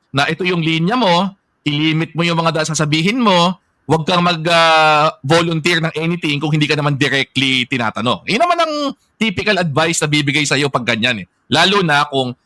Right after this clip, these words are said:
Senate inquiry ito, pero, ah, alam naman ng lahat, malamang magbubunga ito ng mga criminal charges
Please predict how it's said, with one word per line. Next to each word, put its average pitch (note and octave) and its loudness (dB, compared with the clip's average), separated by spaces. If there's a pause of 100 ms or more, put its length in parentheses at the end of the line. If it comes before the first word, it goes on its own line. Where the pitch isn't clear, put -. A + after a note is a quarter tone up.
(120)
Senate D3+ -4
inquiry D#3+ -2
ito, C3 0 (240)
pero, D3 0 (300)
ah, B2+ 0
alam C3+ -2
naman D3 0
ng D3+ -2
lahat, E3 2
malamang D#3 -2
magbubunga C#3+ 2
ito C#3+ -2
ng C#3 -2
mga C3+ 0
criminal C3 -2
charges B2 -2